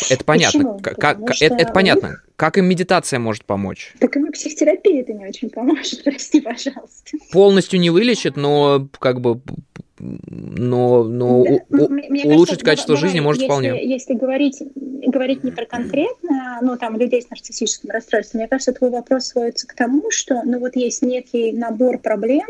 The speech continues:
Speaker 2: с которыми медитация не поможет. И я с тобой здесь абсолютно согласна.
Speaker 1: Я это только имел в виду,
Speaker 2: А,
Speaker 1: конечно, да.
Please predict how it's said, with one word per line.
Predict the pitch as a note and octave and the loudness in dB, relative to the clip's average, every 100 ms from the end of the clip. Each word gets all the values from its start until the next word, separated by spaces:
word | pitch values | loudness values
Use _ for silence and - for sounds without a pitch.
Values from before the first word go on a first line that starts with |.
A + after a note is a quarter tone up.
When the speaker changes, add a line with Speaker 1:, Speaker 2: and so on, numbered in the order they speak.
| A4 | -8
Speaker 2:
с | - - | -8 -6
которыми | A#3 - C4+ B3 A#3 | -4 2 2 2 0
медитация | A3 A3 B3 B3+ - B3 | -2 -2 -4 -6 -4 -4
не | A3+ | -4
поможет. | A3 A3+ A#3 G3 G3+ - | -4 -4 -2 -4 -6 -4
И | B3 | -2
я | A#3 C4+ | -2 -4
с | |
тобой | - A3+ A3 | -4 -2 -2
здесь | - C4+ - | 0 -2 -2
абсолютно | - - A3 A3+ G#3+ | -8 -4 -4 -4 -8
согласна. | - G3+ G3 F#3+ - - G#2 | -8 -6 -6 -8 -10 -10 -6
Speaker 1:
Я | G#2+ B2+ | 0 2
это | C#3+ | 2
только | C#3 D3+ D#3 | 2 0 0
имел | D3 D#3 | 2 2
в | D#3 | 0
виду, | D#3+ | 0
Speaker 2:
А, | E3 | 0
Speaker 1:
конечно, | B2+ C3 - | -2 -4 -12
да. | - | -18